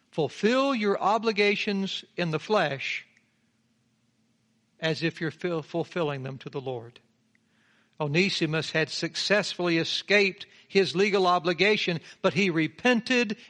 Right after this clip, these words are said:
and returned back to fulfill it. It had to have been difficult for Onesimus to go back, and probably as he's going back on his own, he probably thought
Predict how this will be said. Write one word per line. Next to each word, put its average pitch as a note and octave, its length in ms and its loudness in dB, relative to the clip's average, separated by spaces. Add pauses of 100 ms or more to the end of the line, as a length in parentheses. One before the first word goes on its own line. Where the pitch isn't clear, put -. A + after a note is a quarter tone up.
and F#3+ 240 2
returned B3 920 2 (240)
back A3+ 600 2 (260)
to A3+ 440 4
fulfill A3 600 2
it. D3+ 100 -2 (220)
It F3+ 100 4
had A#3 240 2
to A#3 60 4
have G3 100 0
been F#3 220 2 (180)
difficult G3 760 0 (200)
for A3 160 2
Onesimus F#3+ 800 2 (220)
to G#3+ 120 2
go G3 240 2
back, G3+ 380 2 (140)
and G3 140 2
probably A#3+ 600 2 (160)
as G#3 160 4
he's G#3 180 0
going B3+ 340 2
back A#3+ 280 2
on A#3 140 2
his G3+ 180 2
own, F#3 240 2 (160)
he A3 140 0
probably A3 280 2
thought G#3 300 2